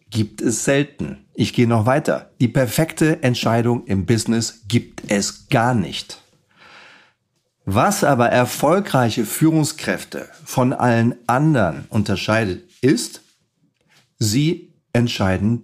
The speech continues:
trotzdem. Bewusst, klug und mutig. Dabei sind mir einige Painpoints, einige klassische Schmerzpunkte in meiner Karriere bewusst geworden.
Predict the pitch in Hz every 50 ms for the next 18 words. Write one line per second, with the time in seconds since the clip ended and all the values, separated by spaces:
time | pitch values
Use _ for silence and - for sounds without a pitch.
0 | - - - 113 117 117 - - - - - - - - - _ _ _ _ _
1 | _ _ _ _ _ _ _ _ _ _ _ _ _ _ _ _ _ _ _ _
2 | _ - 98 82 92 110 143 185 190 - - - - - _ _ _ _ _ _
3 | _ _ _ _ _ _ _ _ _ _ _ _ _ _ - - 147 151 151 160
4 | 156 - - - _ _ _ _ _ _ _ _ _ _ _ _ _ _ _ -
5 | 117 117 117 - - 113 107 101 101 - - - - - _ _ _ _ _ _
6 | _ _ _ _ _ _ _ _ _ _ _ _ _ _ _ - - 117 123 147
7 | 143 131 131 156 151 156 147 143 143 143 - 117 123 135 139 131 123 131 127 123
8 | 127 123 110 - _ _ _ _ _ - - 135 143 151 143 - - 110 87 69
9 | 107 113 - - - - 110 110 113 117 104 107 107 104 101 104 - - 127 123
10 | 135 139 - 139 117 - - 117 101 - - - 101 113 120 131 - - - -
11 | _ - - - 131 135 - - - - 101 80 73 76 82 92 95 98 107 113
12 | 107 107 104 - - 101 92 98 98 98 107 107 98 101 95 98 98 92 104 104
13 | - - - 95 78 71 76 - - - -